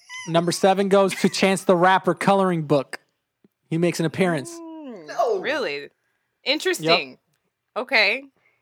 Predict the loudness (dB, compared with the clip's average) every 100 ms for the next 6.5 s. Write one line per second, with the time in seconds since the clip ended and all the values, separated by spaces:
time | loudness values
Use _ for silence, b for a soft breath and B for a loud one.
0 | _ _ _ _ -2 2 2 2 0 0
1 | 0 0 -2 -2 2 0 0 -4 _ _
2 | _ _ _ _ _ -14 -2 2 4 4
3 | 2 0 2 2 2 0 2 2 2 -2
4 | -2 -6 -10 -14 _ -14 -12 -10 -10 -14
5 | -16 -18 -20 _ -2 2 2 4 2 2
6 | -2 -4 -2 -2 -6